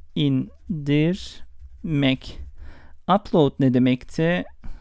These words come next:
Yüklemek. Değerli öğrencilerim, olur mu? Evet, devam ediyorum.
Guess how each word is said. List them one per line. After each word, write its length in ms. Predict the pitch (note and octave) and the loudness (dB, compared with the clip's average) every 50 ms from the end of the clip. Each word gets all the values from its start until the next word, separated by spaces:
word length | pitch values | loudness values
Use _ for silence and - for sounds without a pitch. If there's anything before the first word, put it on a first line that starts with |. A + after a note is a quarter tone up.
| - - - - - - - - - - - - | -12 -18 -16 -16 -16 -16 -16 -18 -18 -20 -14 -8
Yüklemek. 2500 | - C#3 C3 C3+ C#3 C#3 C3 - - - - - - - - - - - - - - - - - - - - - - E3 C#3+ C#3 C#3 C#3 C#3+ C#3 - - - A#3+ D3+ C3 B2+ B2+ - - - - - - - - - | -2 0 2 2 2 2 0 -4 -10 -12 -12 -12 -14 -16 -16 -20 -20 -20 -20 -18 -18 -16 -16 -16 -16 -16 -16 -12 -8 -4 -2 0 2 2 0 -2 -4 -6 -2 0 0 2 2 0 -2 -6 -14 -14 -16 -18 -16 -8 -6
Değerli 300 | C#3+ C3+ C3 C3 C3+ C3 | -4 -2 0 0 2 2
öğrencilerim, 640 | B2 B2 B2+ B2+ B2 B2 B2+ B2+ C3 C3 D3 E3 D#3+ | 2 2 0 0 -2 -4 -6 -10 -12 -12 -12 -12 -12
olur 160 | E3 A3+ C4 | -10 -10 -10
mu? 100 | G3 - - - - - - - - - - - - - - - - - - - - - - - - - - - - - - - - - _ - - - - - - - - - | -10 -12 -14 -20 -20 -20 -20 -20 -20 -20 -20 -20 -20 -20 -20 -20 -20 -20 -20 -20 -20 -20 -20 -20 -20 -20 -20 -20 -20 -20 -20 -20 -20 -20 _ -14 -12 -8 -4 -2 -2 -2 -2 -2
Evet, 440 | G#3 A3 G#3+ G3 G3+ G#3 - - - | 0 0 2 2 0 0 -2 -6 -6
devam 360 | G#3+ G3 F3 F3+ F#3 F3+ F3 D#3+ | -4 -4 -2 -2 -2 -2 -2 -4
ediyorum. 420 | D3+ D#3 D#3 D#3 E3 G#3+ B3+ A3+ | -2 -2 -4 -2 0 0 -2 -2